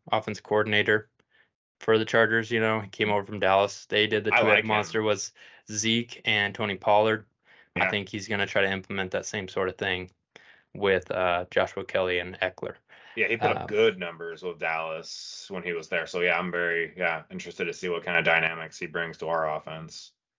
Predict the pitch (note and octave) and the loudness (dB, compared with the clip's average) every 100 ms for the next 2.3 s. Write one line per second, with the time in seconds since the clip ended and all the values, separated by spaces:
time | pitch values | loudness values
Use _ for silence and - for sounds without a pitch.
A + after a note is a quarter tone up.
0 | _ _ _ - G2+ G#2+ G2+ F#2+ - - | _ _ _ -4 -2 0 0 0 -8 -20
1 | - - A#2 A2+ G#2+ G#2 F#2 A#2 A#2+ - | -14 2 6 6 4 2 0 2 0 0
2 | A#2 A2+ G2+ | 0 0 0